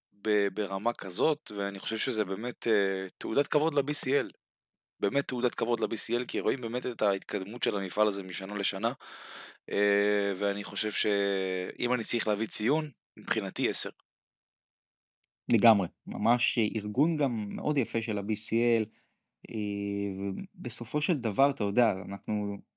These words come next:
Speaker 2: דיברנו בגנות המפעל הזה הרבה מאוד פעמים העונה, ובצדק, על המיעוט במשחקים, על השלב הפליין שנותן יתרון לקבוצות שמסיימות שתיים, שלוש, אבל צריך להודות, הפיינל פור הזה היה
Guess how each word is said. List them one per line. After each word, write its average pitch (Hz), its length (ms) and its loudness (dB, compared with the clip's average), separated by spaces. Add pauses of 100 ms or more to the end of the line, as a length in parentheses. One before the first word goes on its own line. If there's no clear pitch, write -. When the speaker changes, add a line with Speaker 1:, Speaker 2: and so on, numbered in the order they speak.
(140)
Speaker 2:
דיברנו 139 440 4
בגנות 123 400 4
המפעל 175 380 2
הזה 190 280 4 (280)
הרבה 113 280 2
מאוד 147 240 2
פעמים 120 380 2
העונה, 156 320 6
ובצדק, 113 720 2 (520)
על 98 300 -2
המיעוט 98 800 2
במשחקים, 117 1080 2 (420)
על 120 520 2
השלב 143 420 4
הפליין 139 800 6
שנותן 120 800 2
יתרון 131 400 4
לקבוצות 123 400 0
שמסיימות 127 600 4
שתיים, 120 360 4
שלוש, 113 600 -2 (960)
אבל 101 240 -2
צריך 170 300 2
להודות, 165 500 4 (100)
הפיינל 139 440 0
פור 143 260 0
הזה 110 140 2
היה 117 160 2